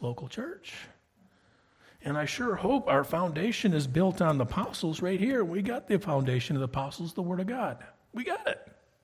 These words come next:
Okay? <clears throat> "In whom all the building fitly framed together groweth."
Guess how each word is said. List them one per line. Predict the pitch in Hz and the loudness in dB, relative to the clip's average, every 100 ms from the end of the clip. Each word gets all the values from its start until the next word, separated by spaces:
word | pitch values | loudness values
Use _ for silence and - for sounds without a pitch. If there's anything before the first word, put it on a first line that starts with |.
| _ _ _ _ | _ _ _ _
Okay? | - 180 - - _ _ _ _ _ - - - - - - | -4 -4 -8 -20 _ _ _ _ _ -20 -20 -20 -20 -20 2
<clears throat> | - - 160 - - - - _ _ _ _ - - - - - | 8 10 10 6 2 -14 -20 _ _ _ _ -20 -18 -18 -18 -6
"In | 165 | 0
whom | 147 180 185 | 4 6 6
all | 180 170 247 | 8 8 8
the | 294 | 4
building | - 202 247 190 190 175 - - - - | 4 2 4 6 6 4 -4 -12 -16 -18
fitly | - - 226 311 247 214 - - - | -12 2 4 6 4 2 -2 -20 -20
framed | - - 180 185 185 180 - - - | -8 6 8 8 6 4 -2 -14 2
together | 208 143 151 147 147 147 - - - 139 | 4 6 4 6 6 6 0 -14 -12 -2
groweth." | 123 151 143 113 - - | 6 8 8 8 2 -10